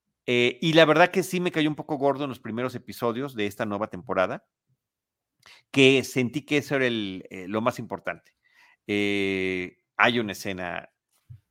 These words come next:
que no puedo ni describirla, pero una persona que se hace pequeña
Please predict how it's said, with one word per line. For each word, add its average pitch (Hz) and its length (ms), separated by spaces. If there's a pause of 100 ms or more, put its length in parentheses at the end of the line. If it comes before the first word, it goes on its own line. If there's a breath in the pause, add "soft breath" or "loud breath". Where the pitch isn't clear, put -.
(120)
que 131 100
no 117 160
puedo 127 220
ni 98 120
describirla, 87 540
pero 98 180
una 117 520
persona 104 280
que - 60
se 104 80
hace - 120
pequeña 117 480